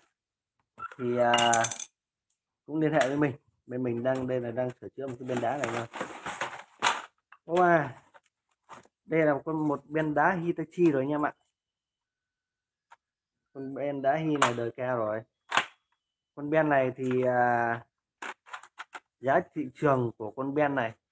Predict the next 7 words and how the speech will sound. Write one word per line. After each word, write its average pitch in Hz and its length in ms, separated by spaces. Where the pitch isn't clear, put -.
đang 135 240
bán 131 240
là 131 120
một 120 240
triệu 131 260
tám. 143 280
Đó, 120 260